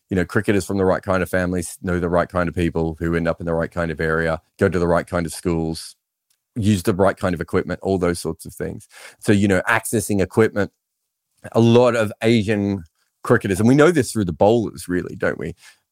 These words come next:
Because the bowlers are, how many, how many times do you have to hear on the I P L coverage, "He wasn't even using a cricket ball until he was twenty-four." Yeah, that's not a, <laughs> that's a problem.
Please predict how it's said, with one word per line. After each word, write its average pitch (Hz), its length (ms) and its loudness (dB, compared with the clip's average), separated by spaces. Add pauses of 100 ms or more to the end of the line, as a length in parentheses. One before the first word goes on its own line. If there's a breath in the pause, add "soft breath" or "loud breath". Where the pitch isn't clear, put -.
(100)
Because 107 240 2
the 110 60 0
bowlers 110 460 4
are, 92 140 0 (540)
how 113 160 4
many, 107 340 2
how 117 120 2
many 107 200 2
times 107 340 0
do 104 80 -4
you 98 60 4
have 104 140 2
to 90 100 -2
hear 98 220 2
on 95 80 -2
the 95 100 -2
I 95 80 2
P 95 120 -2
L 95 100 2
coverage, 85 260 -4
"He 131 80 0
wasn't 214 280 4
even 190 120 -2
using 180 240 2
a 151 60 0
cricket 226 260 2
ball 117 160 2
until 110 200 -2
he 107 40 -2
was 107 100 -4
twenty-four." 117 540 -2 (320 soft breath)
Yeah, 139 240 6
that's 180 340 0
not 156 200 4
a, 143 200 -2 (140)
<laughs> - 140 -20
that's - 180 2
a 156 60 0
problem. 127 480 2